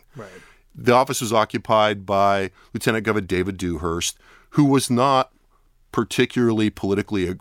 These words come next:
Speaker 2: he was sometimes politically aggressive, but he wasn't politically skilled in the way that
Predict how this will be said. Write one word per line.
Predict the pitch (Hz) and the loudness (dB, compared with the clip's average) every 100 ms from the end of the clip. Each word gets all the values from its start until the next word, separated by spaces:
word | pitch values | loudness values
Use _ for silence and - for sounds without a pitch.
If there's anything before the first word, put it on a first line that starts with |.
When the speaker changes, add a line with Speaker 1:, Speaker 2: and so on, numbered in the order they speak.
| _ - | _ -16
Speaker 2:
he | 113 | -6
was | 110 107 | -6 -2
sometimes | 135 117 113 | -2 0 -2
politically | - 110 104 98 | -2 -6 -2 -4
aggressive, | 80 101 95 92 78 | -2 -2 -2 -4 -6
but | 90 | -2
he | 101 | 0
wasn't | 143 135 131 - - - | 0 0 -2 -6 -20 -16
politically | - 123 117 123 - 107 92 | -2 2 4 2 0 -4 -2
skilled | - - 120 120 117 101 | -2 0 2 2 2 0
in | 101 | 0
the | 98 | 0
way | 95 98 98 | 2 2 0
that | 98 | -2